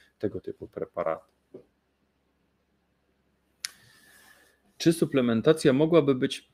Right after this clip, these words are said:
e, stosowana w trądziku różowatym?", pyta pani Zofia. E, trądzik różowaty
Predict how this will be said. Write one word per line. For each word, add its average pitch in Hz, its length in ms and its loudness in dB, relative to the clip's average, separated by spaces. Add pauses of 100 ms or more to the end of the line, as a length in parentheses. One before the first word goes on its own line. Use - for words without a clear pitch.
(100)
e, 107 260 6
stosowana 117 600 -2
w - 100 -12
trądziku 113 640 -2
różowatym?", 107 680 2
pyta 95 280 -2
pani 95 640 -8
Zofia. 98 440 -8 (500)
E, 107 220 -2
trądzik 170 380 0
różowaty 135 800 0